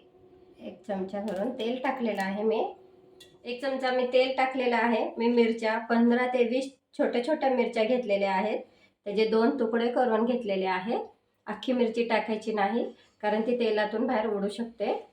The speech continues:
अंगावर पण ओढू शकते. हे बघा, तर ह्या मिरच्या आपल्याला छान अशा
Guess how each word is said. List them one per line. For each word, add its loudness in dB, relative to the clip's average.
अंगावर 0
पण -2
ओढू 0
शकते. -6
हे 0
बघा, 2
तर -2
ह्या 0
मिरच्या -2
आपल्याला 2
छान 0
अशा 0